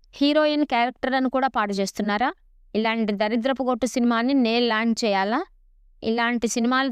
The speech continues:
తీసి ఎవరిని చెడగొడదామనిరా? యూత్ వీటిని చూసి దొంగలు స్మగ్లర్లుగా తయారు కావాలా? ప్రజల బలహీనతను క్యాష్ చేసుకుంటారా?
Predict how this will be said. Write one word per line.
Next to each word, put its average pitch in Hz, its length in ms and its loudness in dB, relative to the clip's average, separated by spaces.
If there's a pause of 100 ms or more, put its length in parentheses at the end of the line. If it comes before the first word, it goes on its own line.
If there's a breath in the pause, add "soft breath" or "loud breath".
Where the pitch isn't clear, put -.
తీసి 247 240 0 (140)
ఎవరిని 247 340 2
చెడగొడదామనిరా? 208 800 0 (640)
యూత్ 269 440 0
వీటిని 233 400 0 (100)
చూసి 240 260 0 (120)
దొంగలు 226 480 0
స్మగ్లర్లుగా 247 600 0
తయారు 202 440 0
కావాలా? 196 340 0 (800)
ప్రజల 226 260 0
బలహీనతను 226 640 0
క్యాష్ 214 360 -4
చేసుకుంటారా? 190 580 -2